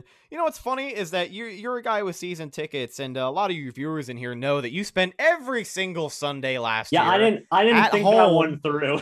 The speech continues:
Speaker 2: <laughs>
Speaker 1: at home, streaming on YouTube. You didn't see a single game
Speaker 2: I
Speaker 1: in
Speaker 2: didn't
Speaker 1: what,
Speaker 2: think that
Speaker 1: in what you thought was Tom Brady's final season after he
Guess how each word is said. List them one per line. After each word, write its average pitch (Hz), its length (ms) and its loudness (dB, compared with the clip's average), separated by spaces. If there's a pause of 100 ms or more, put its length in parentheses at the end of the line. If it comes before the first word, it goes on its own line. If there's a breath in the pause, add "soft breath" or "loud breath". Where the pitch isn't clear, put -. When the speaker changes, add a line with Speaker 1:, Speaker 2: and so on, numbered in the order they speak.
Speaker 2:
<laughs> - 80 -10
Speaker 1:
at 233 220 2
home, 208 580 4
streaming 208 580 0
on 190 180 6
YouTube. 170 460 -2
You 190 80 -4
didn't 220 200 -4
see 185 140 0
a 151 60 0
single 233 600 0
game 135 560 -4 (300)
Speaker 2:
I 147 60 2
Speaker 1:
in 170 60 4
Speaker 2:
didn't 214 120 2
Speaker 1:
what, 180 100 4
Speaker 2:
think 202 120 -2
that 196 180 2
Speaker 1:
in 185 160 -2
what 190 200 2
you 185 140 -2
thought 208 420 4
was 160 180 -4
Tom 170 260 -2
Brady's 156 380 -2
final 160 380 -2
season 147 400 -10
after 123 320 -6
he 127 200 -8